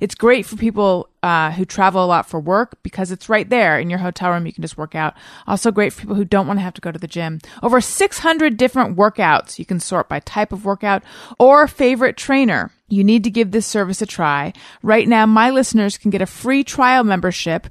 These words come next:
when you text Allison, A L I S O N, to thirty thirty thirty. You'll get full access to this entire platform for free. All the workouts and nutrition information free. Just text Allison, A L I S O N,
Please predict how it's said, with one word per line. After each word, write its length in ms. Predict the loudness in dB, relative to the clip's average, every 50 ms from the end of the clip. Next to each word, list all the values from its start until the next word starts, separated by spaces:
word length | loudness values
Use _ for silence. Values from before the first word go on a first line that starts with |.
| -20 -20 -12 _
when 160 | 0 2 2
you 80 | 2 0
text 400 | -2 -4 -4 -4 -6 -6 -10 -6 -2
Allison, 720 | 2 2 2 2 2 -2 -2 -4 -4 -4 -4 -4 -6 -6 _ -6
A 120 | -4 -2 -2
L 120 | 0 0
I 160 | 0 0 0
S 220 | -2 -4 -4 -4 -4
O 100 | -4 -4
N, 220 | -4 -4 -6 -8 -10 -16 -20 -20 -6
to 160 | -2 -2 -2
thirty 480 | 0 2 2 4 4 4 4 2 0 0
thirty 440 | 0 0 2 4 4 4 2 0
thirty. 520 | -4 -4 -2 0 2 2 0 -2 -6 -6 -4
You'll 80 | -4 -2
get 300 | 2 2 2 2 0 _ _ _
full 200 | 2 2 4 4
access 500 | 4 2 0 0 -2 -2 -2 -2 -2 -2
to 100 | -6 -6 -4
this 180 | -4 -4 -4
entire 560 | -4 -4 -4 -4 -4 -4 -2 0 0 0 -2
platform 640 | -2 -4 -2 -2 -2 -2 -2 -2 0 0 2 0 -2
for 160 | -4 -8 -14
free. 560 | -14 -14 -8 -2 2 4 4 4 2 0 -2 -6 -10 -20 -20 -20 -20 -6 _ 4
All 180 | 4 6 6
the 100 | 6 4
workouts 560 | 4 4 2 2 2 2 2 2 2 0 0
and 160 | -2 -2 0 0
nutrition 500 | 0 -2 -2 -2 -2 -2 -2 -2 -2 -2
information 640 | -2 -4 -6 -6 -4 -4 -4 -6 -6 -6 -6 -6 -6
free. 480 | -8 -8 -2 2 2 4 4 2 0
Just 280 | -2 -4 -4 -6 -6 -6
text 340 | -6 -4 -4 -4 -4 -6 -10 -4 -2
Allison, 560 | 0 2 2 0 0 -2 -2 -2 0 0 0
A 160 | -2 -2 -4 -2
L 140 | -2 -2
I 140 | -2 -2 -2
S 200 | -4 -4 -6 -4
O 140 | -4 -2 -2
N, 180 | -2 -2 -4